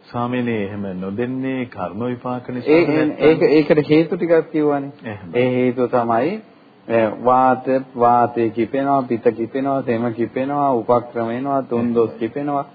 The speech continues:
Speaker 1: එහෙමයි.
Speaker 2: එහින් තමන්, අ, සාපිපාසාදීන් කරපු කර්ම එනවා.
Speaker 1: කර්ම විපාක වල
Speaker 2: ඒක,
Speaker 1: දානවා.
Speaker 2: ඒව කොහොමද ටික හේතු වෙලා
Speaker 1: එහෙමයි ස්වාමී.
Speaker 2: තමයි මේක සිද්ධ වෙන්නේ.
Speaker 1: ස්වාමිනේ අවසරයි අපි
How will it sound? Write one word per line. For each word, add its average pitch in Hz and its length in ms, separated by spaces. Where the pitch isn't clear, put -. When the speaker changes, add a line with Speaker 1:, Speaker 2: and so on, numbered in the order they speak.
Speaker 1:
එහෙමයි. 92 220
Speaker 2:
එහින් 127 320
තමන්, 123 400
අ, 107 120
සාපිපාසාදීන් 123 1120
කරපු 117 280
කර්ම 117 360
එනවා. 135 420
Speaker 1:
කර්ම 113 260
විපාක 110 300
වල 110 120
Speaker 2:
ඒක, 135 240
Speaker 1:
දානවා. - 200
Speaker 2:
ඒව 147 340
කොහොමද 196 320
ටික 214 240
හේතු 196 380
වෙලා 185 420
Speaker 1:
එහෙමයි 90 400
ස්වාමී. - 320
Speaker 2:
තමයි 139 280
මේක 123 200
සිද්ධ 104 260
වෙන්නේ. 95 280
Speaker 1:
ස්වාමිනේ 104 560
අවසරයි 110 720
අපි 104 280